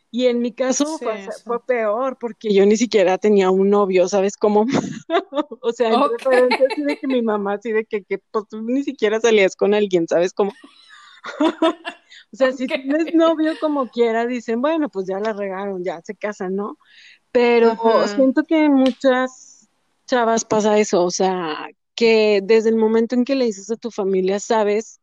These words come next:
Speaker 1: que en ese momento, obviamente, no es una buena noticia, o sea, es así como que, chin, la regué,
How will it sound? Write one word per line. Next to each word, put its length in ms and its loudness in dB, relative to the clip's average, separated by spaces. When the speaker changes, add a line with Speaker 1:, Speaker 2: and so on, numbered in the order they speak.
Speaker 1:
que 140 2
en 140 2
ese 180 0
momento, 720 2
obviamente, 720 0
no 280 2
es 160 -6
una 200 2
buena 340 2
noticia, 580 -2
o 60 -4
sea, 520 -4
es 160 -10
así 220 -14
como 240 -4
que, 120 -12
chin, 300 -6
la 140 -4
regué, 600 2